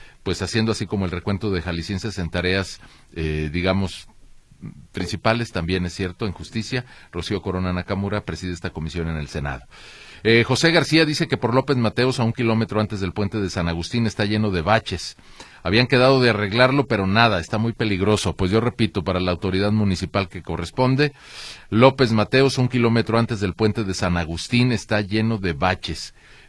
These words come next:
Tengo la impresión de que esta sería tarea para el ayuntamiento de Tlajomulco, a reserva de que se aclare. Jorge Quiñones dice que la diputada Gómez Pozos está ahí por su padre. Bueno,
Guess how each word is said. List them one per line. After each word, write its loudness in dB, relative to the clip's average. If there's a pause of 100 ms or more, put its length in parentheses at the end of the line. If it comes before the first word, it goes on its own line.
Tengo 4
la 2
impresión -2
de -2
que -6
esta -8
sería -4
tarea -4
para -4
el -6
ayuntamiento -4
de -2
Tlajomulco, -6
a -2
reserva -6
de -8
que -12
se -10
aclare. -6 (440)
Jorge 2
Quiñones 2
dice -2
que -2
la 2
diputada 0
Gómez 0
Pozos -6
está -4
ahí 0
por -4
su -6
padre. 2
Bueno, 0